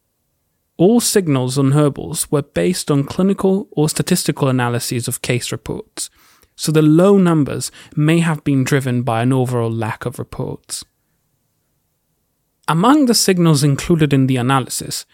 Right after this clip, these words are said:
there was one from two thousand and three on golden seal and yellow tooth stains in children, which was based on only two case reports. In the original manuscript,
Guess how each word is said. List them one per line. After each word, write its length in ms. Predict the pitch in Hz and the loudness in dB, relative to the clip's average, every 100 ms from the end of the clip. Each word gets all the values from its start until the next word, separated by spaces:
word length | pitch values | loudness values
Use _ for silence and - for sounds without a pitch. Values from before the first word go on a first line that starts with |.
| _ _ _ - | _ _ _ -2
there 80 | |
was 260 | 160 180 151 | 2 2 0
one 400 | 170 220 127 117 | 0 0 0 -4
from 320 | - 143 139 | -4 -2 -2
two 240 | - 190 190 | -2 -2 -2
thousand 380 | 175 160 156 | 0 0 2
and 200 | 151 147 | 2 0
three 480 | - 190 165 123 123 _ _ | -2 -2 -2 -4 -8 _ _
on 180 | 143 147 | 0 2
golden 380 | 165 180 180 175 | 4 4 4 0
seal 520 | - 170 170 170 - _ _ | 0 0 0 0 -4 _ _
and 160 | 185 170 | -2 2
yellow 240 | 165 147 | 2 2
tooth 320 | 143 - 143 | 0 -2 -2
stains 480 | - - 120 120 120 | -2 -4 -6 -6 -6
in 140 | 123 120 | -6 -6
children, 580 | - 131 - - - - _ _ _ _ _ | -4 -6 -8 -14 -14 -18 _ _ _ _ _
which 160 | 160 180 | -4 -2
was 140 | 170 | -2
based 300 | - 170 160 | 0 0 0
on 100 | 165 | 0
only 240 | 160 156 | 2 0
two 460 | 143 - 214 170 123 | -2 -4 -2 0 -2
case 360 | - 135 127 - | -6 -8 -6 -10
reports. 680 | - - - - _ - - _ _ _ _ _ _ _ _ _ _ _ _ | -10 -10 -10 -12 _ -14 -14 _ _ _ _ _ _ _ _ _ _ _ _
In 120 | 170 | 0
the 100 | 170 | 4
original 420 | 185 196 202 208 170 | 4 2 2 2 4
manuscript, 680 | 190 165 127 - 135 - | 2 2 -2 -6 -8 -10